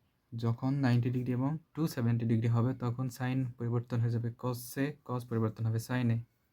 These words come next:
আবার ট্যান পরিবর্তন হবে cot-এ, sec পরিবর্তন হবে cos-এ, cosec-এ, আর cosec পরিবর্তন হবে sec-এ। এটা হচ্ছে আমাদের একটা সূত্রের মতো, এটা অবশ্যই মনে রাখতে হবে।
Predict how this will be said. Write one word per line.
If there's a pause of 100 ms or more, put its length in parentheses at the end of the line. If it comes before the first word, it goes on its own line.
(180)
আবার (120)
ট্যান
পরিবর্তন
হবে
cot-এ, (300)
sec
পরিবর্তন
হবে
cos-এ, (420)
cosec-এ, (140)
আর
cosec (160)
পরিবর্তন
হবে
sec-এ। (1000)
এটা
হচ্ছে
আমাদের
একটা
সূত্রের
মতো,
এটা (240)
অবশ্যই
মনে
রাখতে
হবে।